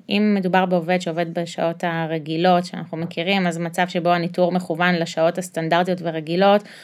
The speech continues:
הוא בכל מקרה עדיף מאשר, אה, מצב של ניטור, אה, בלתי פוסק, או לשעות שהן, אה, חריגות יחסית לשעות עבודה מקובלות.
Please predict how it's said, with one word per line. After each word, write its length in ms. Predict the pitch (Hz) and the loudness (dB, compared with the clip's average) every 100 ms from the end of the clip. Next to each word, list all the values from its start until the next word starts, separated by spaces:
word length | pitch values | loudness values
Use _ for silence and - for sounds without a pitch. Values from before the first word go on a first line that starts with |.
| - - | -20 -6
הוא 240 | 165 170 | 0 0
בכל 220 | 170 180 | 0 2
מקרה 300 | 180 185 180 | 4 4 4
עדיף 460 | 165 156 180 180 - - | 4 4 2 0 -6 -10
מאשר, 460 | 185 170 170 - 165 | -6 -6 -4 0 0
אה, 180 | 160 165 | 2 2
מצב 320 | 165 170 175 | 0 -2 -4
של 160 | 160 180 | -4 -4
ניטור, 460 | 170 170 170 170 175 | -4 -6 -6 -6 -4
אה, 120 | 165 | -4
בלתי 300 | 165 175 180 | -4 -4 -6
פוסק, 560 | 180 170 - 208 190 175 | -8 -6 0 2 0 -2
או 240 | 151 156 | -2 -2
לשעות 520 | 156 165 - 160 160 170 | -4 -6 -4 -2 -2 -2
שהן, 280 | 170 170 | -8 -8
אה, 160 | 156 - | -8 -10
חריגות 500 | - - 160 156 165 | -10 -8 -6 -4 -4
יחסית 380 | 175 - 175 180 | -6 -12 -14 -10
לשעות 600 | 160 156 165 - 165 165 | -8 -8 -10 -12 -12 -10
עבודה 300 | 160 156 160 | -12 -8 -6
מקובלות. 640 | 160 165 156 156 185 180 | -6 -8 -8 -8 -10 -14